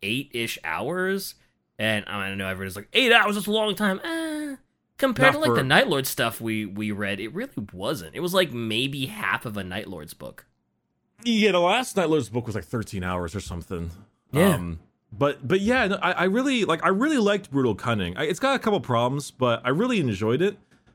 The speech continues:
Speaker 2: Um,
Speaker 1: Mm-hmm.
Speaker 2: it just has a little bit less to discuss because it's just, it's kind of like you gotta be there stuff. Constantly repeating the funny things Orc says, Orc say
Speaker 1: Yeah.
Speaker 2: just doesn't really, it doesn't come off the same. But it's still really good. I hope that the writer does it again, 'cause I think,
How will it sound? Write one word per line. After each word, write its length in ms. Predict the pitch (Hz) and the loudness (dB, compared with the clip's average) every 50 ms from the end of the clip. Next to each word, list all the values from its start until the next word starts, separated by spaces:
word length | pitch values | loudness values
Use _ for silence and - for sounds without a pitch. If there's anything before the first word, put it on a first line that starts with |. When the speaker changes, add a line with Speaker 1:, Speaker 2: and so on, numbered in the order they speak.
| _ _ _ - | _ _ _ -6
Speaker 2:
Um, 260 | 98 101 101 101 104 | -4 -2 -2 -2 -2
Speaker 1:
Mm-hmm. 80 | 110 104 | -2 -2
Speaker 2:
it 80 | - | 0
just 160 | - 240 226 - | 0 0 0 0
has 180 | 226 247 240 | -2 -2 0
a 40 | 254 | 0
little 160 | 254 269 262 | 0 2 2
bit 100 | 220 202 | 2 2
less 260 | 131 135 165 202 - - | 4 2 2 2 0 -2
to 60 | 156 | -2
discuss 540 | 120 110 104 - - - 156 165 147 117 - | -2 -2 -2 -4 -4 -2 0 0 0 0 -2
because 440 | - 120 - 135 123 120 110 - - _ - - _ - _ - | -4 -4 -2 0 0 0 0 -4 -8 _ -20 -20 _ -16 _ -2
it's 180 | 156 139 113 | -2 -2 0
just, 240 | - 180 - - - _ _ _ _ _ _ - | -2 -6 -6 -6 -12 _ _ _ _ _ _ -10
it's 140 | 151 127 - | -10 -8 -4
kind 180 | - - 233 | -2 0 2
of 60 | 220 202 | 2 2
like 160 | 196 - - | 2 2 0
you 60 | 147 | 0
gotta 200 | 127 156 151 131 | 2 2 2 2
be 200 | 113 104 113 123 | 2 2 2 2
there 180 | 135 143 151 165 | 4 4 2 2
stuff. 400 | 156 - - - 175 180 170 - - | 0 -2 -2 0 0 0 0 -2 -4
Constantly 420 | - 160 165 165 160 - 196 185 | 0 0 2 2 0 0 0 2
repeating 420 | 160 139 113 - - 143 143 156 147 | 2 2 0 -2 -4 -2 0 0 0
the 60 | 123 | 0
funny 280 | 117 - 131 135 143 131 | -2 -2 -2 -2 0 -2
things 300 | 117 120 139 135 135 - | 0 0 0 0 0 -2
Orc 260 | - 117 120 120 - | 0 0 0 0 -2
says, 600 | - - 113 104 107 123 143 143 135 - 120 - - _ | -4 -4 -2 0 0 0 0 -2 -4 -12 -16 -20 -14 _
Orc 180 | - 123 123 120 | -2 -2 0 0
say 300 | 135 143 139 - - - | 2 2 4 4 6 4
Speaker 1:
Yeah. 20 | - 123 | 4 2
Speaker 2:
just 180 | 117 98 - | 0 -2 0
doesn't 300 | 139 139 120 110 139 123 | 0 0 0 0 0 2
really, 380 | 120 127 127 120 117 113 110 101 - - - - _ _ _ _ _ _ _ _ _ | 2 4 4 4 4 4 2 0 -2 -4 -16 -20 _ _ _ _ _ _ _ _ _
it 60 | - 135 | 0 2
doesn't 260 | 156 147 151 147 131 | 2 2 2 0 -2
come 180 | 107 - 139 135 | 0 0 0 0
off 100 | 131 113 | 0 0
the 60 | 117 - | -2 -4
same. 300 | - - 135 117 110 104 | -2 0 2 2 4 4
But 120 | - - | 4 4
it's 140 | 190 - - | 2 2 0
still 240 | - - 311 294 170 | -2 -2 0 0 2
really 340 | 117 110 139 190 208 165 117 | 2 4 4 4 4 2 2
good. 180 | 95 143 151 | 2 2 4
I 100 | 143 120 | 4 4
hope 220 | - 139 185 - 165 | 2 2 -2 -2 -4
that 220 | 143 120 113 104 95 | -8 -6 -4 -2 0
the 220 | 113 104 101 92 | 2 2 2 2
writer 420 | 87 87 95 98 107 113 131 143 139 | 0 0 0 0 2 2 2 2 0
does 220 | 113 120 110 101 113 | 0 0 0 0 -2
it 60 | 98 | -4
again, 420 | 87 80 95 90 92 101 127 143 | -4 -4 -2 -2 0 0 -2 -2
'cause 100 | 123 120 | -2 0
I 80 | 117 107 | 0 0
think, 360 | 98 - 160 156 131 - - | 0 0 -2 -2 -4 -6 -12